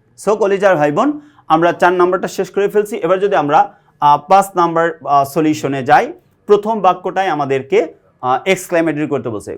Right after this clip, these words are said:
খুবই সহজ এক্সক্লেমেটরি করা, কারণ এখানে আর্টিকেল এ দেওয়া আছে। আমরা what দিয়ে শুরু করব। কি দিয়ে শুরু করব?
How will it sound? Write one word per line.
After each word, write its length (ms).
খুবই 280
সহজ 440
এক্সক্লেমেটরি 520
করা, 240
কারণ 220
এখানে 220
আর্টিকেল 460
এ 200
দেওয়া 280
আছে। 240
আমরা 260
what 500
দিয়ে 220
শুরু 200
করব। 260
কি 180
দিয়ে 140
শুরু 220
করব? 480